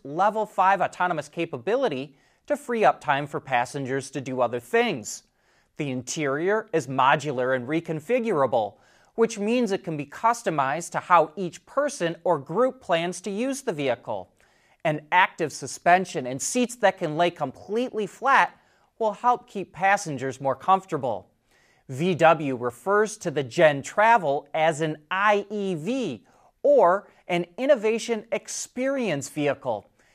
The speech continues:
and will use it to get customer responses to the concept and its functionalities.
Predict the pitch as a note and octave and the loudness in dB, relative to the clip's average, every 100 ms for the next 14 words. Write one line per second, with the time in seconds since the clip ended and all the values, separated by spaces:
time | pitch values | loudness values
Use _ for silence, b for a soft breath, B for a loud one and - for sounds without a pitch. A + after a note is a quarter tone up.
0 | _ - F3 F3+ F3+ F3 A#3+ B3+ F3 C#3+ | _ -6 -4 0 0 0 -2 -2 -4 -4
1 | D3 D#3 - F#3+ F#3+ - D3+ C#3 B2 - | -4 -6 -6 -2 -2 -2 -6 -6 -8 -4
2 | D3+ D3+ D#3 C#3+ - - B3 E3+ - G#3+ | 0 0 -2 -8 -10 -10 -8 -8 -6 -4
3 | A#3+ A#3+ C3+ C3 - F#3 E3+ E3 - D3+ | -4 -2 -2 -2 -4 -8 -4 -6 -2 -4
4 | D3 F3+ E3 G3 A#3 C#3 A2 G2+ - | -4 -4 2 4 4 2 -4 -10 -16